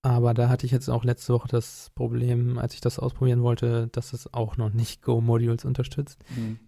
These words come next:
Speaker 1: Die arbeiten aber da dran. Also die sind da hinterher. Es ist nur noch nicht fertig.
Speaker 2: Ja. Und ich glaube, bei Go Swagger ist das ja, glaub ich, auch so, dass die, äh, schon zweimal, ich glaube, gesagt.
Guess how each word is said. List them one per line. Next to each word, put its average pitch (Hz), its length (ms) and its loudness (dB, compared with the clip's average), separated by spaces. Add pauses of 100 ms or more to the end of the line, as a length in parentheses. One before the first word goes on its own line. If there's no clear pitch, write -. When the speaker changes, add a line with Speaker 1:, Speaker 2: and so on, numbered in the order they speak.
(160)
Speaker 1:
Die 120 300 -2
arbeiten 110 420 -2
aber 113 240 -4
da 110 100 -4
dran. 113 320 -4 (140)
Also 117 360 -4 (200)
die 123 80 -6
sind 117 180 -4
da 117 40 -4
hinterher. 117 540 -4 (760)
Es - 180 -6
ist - 160 -4
nur 110 160 2
noch 104 100 -2
nicht 104 160 -4
fertig. - 460 -8 (120)
Speaker 2:
Ja. 120 260 -4 (1500)
Und 127 80 -4
ich 113 100 -8
glaube, 135 240 0
bei 127 140 2
Go 131 200 2
Swagger 147 400 -2
ist - 180 -12
das 131 120 -14
ja, 135 80 0
glaub 127 220 0
ich, 131 100 -8
auch 131 80 -6
so, 139 140 -2
dass 127 200 -4
die, 123 180 -2
äh, 123 320 -6 (1400)
schon 131 200 -8
zweimal, 120 380 -6
ich - 120 -14
glaube, 123 240 -4
gesagt. 123 340 -8